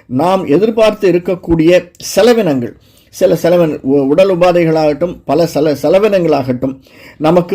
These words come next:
வருவதற்கான சாத்தியக்கூறுகள் எதையா இருந்தாலும் நம்முடைய மனைவிடமோ அல்லது கணவனிடமோ சேர்ந்து ஆலோசித்து முடிவெடுப்பது என்பது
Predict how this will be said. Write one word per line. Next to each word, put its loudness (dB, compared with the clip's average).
வருவதற்கான 2
சாத்தியக்கூறுகள் -4
எதையா 4
இருந்தாலும் 0
நம்முடைய 2
மனைவிடமோ 0
அல்லது 2
கணவனிடமோ 0
சேர்ந்து 0
ஆலோசித்து 0
முடிவெடுப்பது 0
என்பது -4